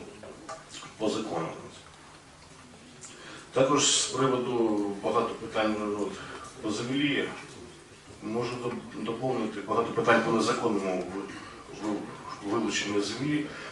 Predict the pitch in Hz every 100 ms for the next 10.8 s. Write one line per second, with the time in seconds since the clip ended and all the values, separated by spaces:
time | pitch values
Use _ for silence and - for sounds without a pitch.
0 | - 117 120 113 107 107 107 104 104 127
1 | 127 - 123 - 104 107 101 98 - -
2 | - - 98 113 113 - - 113 135 127
3 | 107 110 139 - - - - 107 101 95
4 | 101 107 104 104 104 98 - 113 113 -
5 | - 117 117 107 110 107 110 110 - 135
6 | 117 101 101 101 - 110 127 143 139 -
7 | - - - 101 104 - 120 117 110 104
8 | 107 107 107 - 95 - - - - -
9 | - 95 101 123 120 104 98 98 98 110
10 | 110 101 98 92 92 98 104 98